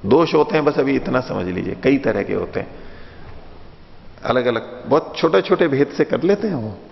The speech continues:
क्योंकि इनको, अ, सब चीजें दिखानी होती हैं, तो, अ, बहुत छोटी बात को कोई सामान्य रूप से कहे कि नहीं, ये तो एक ही बात है, इससे तो एक ही कह देते, पर वो छोटी छोटी बातें चूंकि उनको विवेचित करनी होती हैं, इसलिए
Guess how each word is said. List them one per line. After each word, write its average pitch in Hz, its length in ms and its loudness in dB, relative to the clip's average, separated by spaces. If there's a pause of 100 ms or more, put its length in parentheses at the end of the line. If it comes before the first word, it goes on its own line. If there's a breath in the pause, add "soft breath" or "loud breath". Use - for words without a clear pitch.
(340 loud breath)
क्योंकि 110 280 2
इनको, 123 340 4
अ, - 560 -2
सब - 400 -4
चीजें 117 260 2
दिखानी 117 400 2
होती 117 260 2
हैं, 139 120 0
तो, 147 140 2
अ, - 920 -6 (260)
बहुत 131 420 0
छोटी 143 260 6
बात 110 260 4
को 104 120 0
कोई 127 180 4
सामान्य 131 420 0
रूप 147 160 2
से 151 140 4
कहे 151 180 2
कि 151 80 0
नहीं, 151 120 0
ये 151 60 4
तो 151 80 0
एक 131 220 4
ही 139 80 2
बात 110 300 2
है, 101 240 -8 (200)
इससे 110 200 -2
तो - 100 0
एक 113 200 2
ही 120 60 2
कह 98 200 0
देते, 90 240 -8
पर 110 160 0
वो 143 200 2 (440 loud breath)
छोटी 131 160 0
छोटी 143 240 2
बातें 123 320 4
चूंकि 127 240 -4
उनको 120 220 0
विवेचित 110 440 2
करनी 113 300 -2
होती 110 260 -2
हैं, 120 140 2
इसलिए 123 440 -2